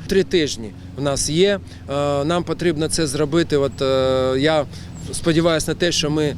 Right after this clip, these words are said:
кошти знайдемо, бо я буду звертатися ще до громадських, е, об'єднань, там буду звертатися до церков, буду звертатися до друзів, хто мешкає десь там за кордоном,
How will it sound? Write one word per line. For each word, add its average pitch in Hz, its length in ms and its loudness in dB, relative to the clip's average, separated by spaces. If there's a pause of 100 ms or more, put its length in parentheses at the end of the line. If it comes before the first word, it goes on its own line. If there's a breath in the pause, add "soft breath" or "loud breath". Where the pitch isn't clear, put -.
(220 loud breath)
кошти 156 340 2
знайдемо, 156 480 2
бо 147 120 2
я 156 100 4
буду 151 180 0
звертатися 147 640 -2
ще 143 280 0
до 147 200 0
громадських, 156 680 0
е, 147 320 2
об'єднань, 147 580 0
там 147 280 -2
буду 147 220 -2
звертатися 147 600 -2
до 139 140 -4
церков, 160 500 0
буду 143 220 -2
звертатися 143 640 -2
до 143 140 0
друзів, 151 460 2 (260 loud breath)
хто 156 400 4 (180 loud breath)
мешкає 151 480 2
десь 143 240 0
там 143 280 -2 (180)
за 147 120 -2
кордоном, 151 560 2